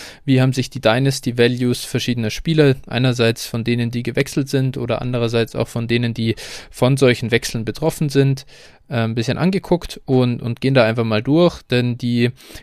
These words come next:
die Value Shifts sind ja durchaus signifikant bei einigen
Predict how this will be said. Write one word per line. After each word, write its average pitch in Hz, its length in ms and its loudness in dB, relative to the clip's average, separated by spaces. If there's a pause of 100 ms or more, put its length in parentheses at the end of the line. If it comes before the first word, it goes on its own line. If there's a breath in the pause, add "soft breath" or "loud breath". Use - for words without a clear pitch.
(100)
die 117 140 2
Value 143 260 4
Shifts - 340 0
sind 135 140 2
ja 120 80 0
durchaus 131 400 2
signifikant 139 640 -4
bei 156 140 2
einigen 139 480 0